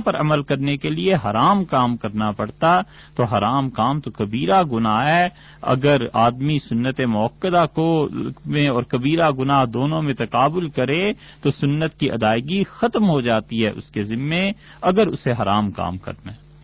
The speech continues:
تو حرام کام کرنے سے بہتر یہ ہے کہ سنت کو چھوڑ دے۔ خدمت کے نام پہ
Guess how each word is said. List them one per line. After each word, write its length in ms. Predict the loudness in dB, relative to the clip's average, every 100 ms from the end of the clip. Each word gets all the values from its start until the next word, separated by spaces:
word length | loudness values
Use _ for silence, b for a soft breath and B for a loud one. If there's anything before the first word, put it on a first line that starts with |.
| -20 -4
تو 80 | 0
حرام 460 | 2 2 2 2 0
کام 260 | 0 -2 -4
کرنے 320 | -6 -4 -6
سے 160 | -6 -4
بہتر 360 | 0 0 0 0
یہ 200 | 0 0
ہے 120 | 0
کہ 100 | -2
سنت 420 | -6 -4 -4 -4 -6
کو 80 | -8
چھوڑ 240 | -8 -12
دے۔ 160 | -12 -20 -20 -20 -20 -20 -20 -20 -20 -20 -20 -20 -20 -20 -20 -20 -20
خدمت 460 | -2 -2 0 -4 -4
کے 120 | -6
نام 340 | -4 -2 -2 -4
پہ 220 | -4 -4